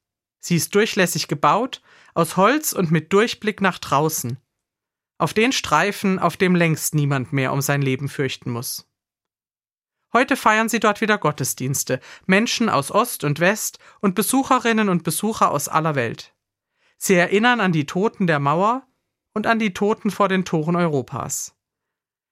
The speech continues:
Gegen die Macht der Mauer öffnen Sie den Horizont für die Frischluft der Auferstehung. Mich richtet das heute Morgen auf, dass Gott in mein Leben immer wieder frischen Wind bläst.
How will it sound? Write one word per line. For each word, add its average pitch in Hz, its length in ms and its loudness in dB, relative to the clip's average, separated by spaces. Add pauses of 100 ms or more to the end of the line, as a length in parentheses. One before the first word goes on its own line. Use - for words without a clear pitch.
(120)
Gegen 220 220 2
die 226 100 2
Macht 214 340 2
der 233 100 4
Mauer 151 500 0
öffnen 208 400 0
Sie 196 160 0
den 165 200 0
Horizont 165 600 0
für 180 160 -2
die 156 120 -2
Frischluft - 600 -2
der 185 120 2
Auferstehung. 123 680 -6 (1120)
Mich 233 260 -2
richtet 208 320 0
das 202 180 0
heute 185 240 2
Morgen 175 320 2
auf, 123 520 -4 (500)
dass 180 180 0
Gott 262 220 2
in 233 100 2
mein 185 200 2
Leben 202 360 2
immer 208 260 2
wieder 202 220 2
frischen - 440 0
Wind 214 260 0
bläst. 120 540 -8